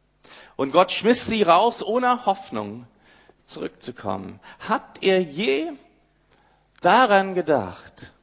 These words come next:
dass es keinen Plan gibt, um die Engel zu retten? Dann schuf Gott Menschen. Als Mann und Frau schuf er sie. Alles war perfekt. Sie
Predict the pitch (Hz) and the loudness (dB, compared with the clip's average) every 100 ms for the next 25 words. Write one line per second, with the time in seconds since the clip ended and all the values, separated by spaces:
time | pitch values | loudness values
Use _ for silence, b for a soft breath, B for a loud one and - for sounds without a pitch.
0 | _ _ _ _ b b b b b 160 | _ _ _ _ b b b b b 2
1 | 170 170 - 170 175 220 254 254 - 220 | 2 0 -4 2 4 4 2 -4 2 6
2 | 190 185 160 117 101 - - - - _ | 6 4 -2 -4 -6 -6 -12 -12 -16 _
3 | _ _ _ _ _ _ - 143 151 165 | _ _ _ _ _ _ -6 -4 -4 -4
4 | 175 156 170 156 151 98 87 _ _ _ | -4 -6 -6 -6 -6 -10 -18 _ _ _
5 | _ _ _ _ _ _ _ _ _ _ | _ _ _ _ _ _ _ _ _ _
6 | _ _ _ _ _ _ - - _ _ | _ _ _ _ _ _ -20 -20 _ _
7 | _ _ _ _ _ _ _ _ _ _ | _ _ _ _ _ _ _ _ _ _
8 | 208 302 - - 277 240 - - - 196 | 8 8 4 2 2 2 -4 -8 2 2
9 | 190 202 247 247 190 120 143 156 160 202 | 4 6 6 6 0 4 4 4 6 6
10 | 294 233 226 - 220 214 190 - 233 220 | 6 4 -2 0 4 6 4 0 -10 -10
11 | - 131 117 107 92 - _ _ _ _ | 0 2 2 0 -8 -14 _ _ _ _
12 | _ - - 208 269 226 226 214 190 208 | _ 2 8 12 12 8 4 4 4 6
13 | 160 117 - - B - 139 240 330 339 | 4 2 -8 -14 B -6 0 4 4 4